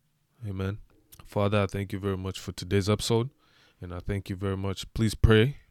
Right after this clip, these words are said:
Pray along with me. Uh, pray your own prayer, and please pray,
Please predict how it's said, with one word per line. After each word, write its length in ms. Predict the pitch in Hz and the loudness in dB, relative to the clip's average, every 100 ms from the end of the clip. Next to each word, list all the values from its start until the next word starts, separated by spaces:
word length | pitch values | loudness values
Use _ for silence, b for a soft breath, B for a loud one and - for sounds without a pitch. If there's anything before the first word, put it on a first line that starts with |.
| - | -12
Pray 160 | - 107 | -4 -2
along 340 | 92 92 98 | -2 -2 -2
with 140 | 98 107 | -2 -2
me. 160 | 110 117 b b b b _ | -4 -6 b b b b _
Uh, 120 | 73 90 | -8 0
pray 240 | - 107 | 4 6
your 140 | 98 | 6
own 160 | 95 95 | 2 0
prayer, 280 | - 104 104 | 2 2 2
and 140 | 95 | 0
please 280 | - 101 90 | -2 -2 -2
pray, 420 | - 101 101 110 | 0 2 2 -2